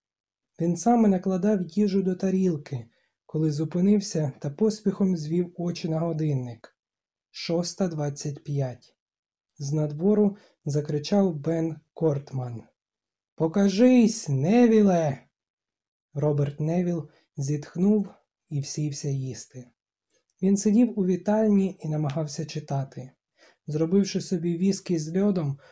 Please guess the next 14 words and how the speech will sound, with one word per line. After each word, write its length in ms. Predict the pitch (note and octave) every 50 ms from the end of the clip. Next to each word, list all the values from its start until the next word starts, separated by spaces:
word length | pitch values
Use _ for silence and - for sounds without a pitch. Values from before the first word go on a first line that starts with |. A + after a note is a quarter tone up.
| _ _ _
у 60 | E3
своєму 420 | D#3 - F3+ G3 G#3+ A#3+ B3 A#3+ A3+
невеличкому 840 | A3 G#3 G3+ G#3 G#3+ G#3+ G#3 - - - F#3 F3+ F3+ F3 E3+ E3
барі 460 | E3 G3 G#3 A3 G#3+ G#3+ G3+ G3 D#3+ - - -
він 160 | D#3+ D#3 D3
тримав 380 | C#3 D3+ F3 E3+ G#3+ A3+ A3 G#3+
холодну 520 | - - F3+ F3 F#3 G3+ F#3+ G3 G3 F#3
склянку 580 | F3 - - - E3 E3 D#3+ D#3+ D#3+ D#3+ E3 D#3
в 60 | D3
руках, 600 | D3+ D#3 D#3 - - C#3+ C#3+ C3 - - - _ _ _ _ _ _ _ _
читаючи 600 | - - C#3 D3+ E3 E3 D#3+ D#3+ D#3 D#3 - D3
працю 640 | C#3+ - F3 F3+ G3 G3+ G3+ - - F#3+ F#3 F#3 E3+
з 140 | - -
фізіології. 960 | - D#3+ D#3+ D#3+ D#3 D#3 D#3 D#3 D#3 D3+ D3 C#3+ B2 A#2 A#2+ B2 B2 A#2+ A#2